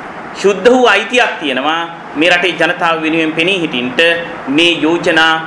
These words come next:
මේවා පාර්ලිමේන්තුවට ඉදිරිපත් කරපු වෙලාවේදී පරාජයට පත් කරන්න. ඒ වගේම අධිකරණ පද්ධතියේ ඉන්න මේ රටේ අධිකරණය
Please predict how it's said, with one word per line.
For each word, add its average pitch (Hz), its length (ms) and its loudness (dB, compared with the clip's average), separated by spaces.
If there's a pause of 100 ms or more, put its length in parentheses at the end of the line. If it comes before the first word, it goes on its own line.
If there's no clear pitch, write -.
(260)
මේවා 170 360 2
පාර්ලිමේන්තුවට 170 680 0
ඉදිරිපත් 143 400 -2
කරපු 151 240 -2
වෙලාවේදී 160 520 2 (220)
පරාජයට 151 480 0
පත් 135 160 0
කරන්න. 95 220 -6 (1200)
ඒ 180 120 2
වගේම 240 280 2
අධිකරණ 240 480 0
පද්ධතියේ 214 460 -2
ඉන්න 208 180 0
මේ 190 120 0
රටේ 208 260 2
අධිකරණය 196 440 0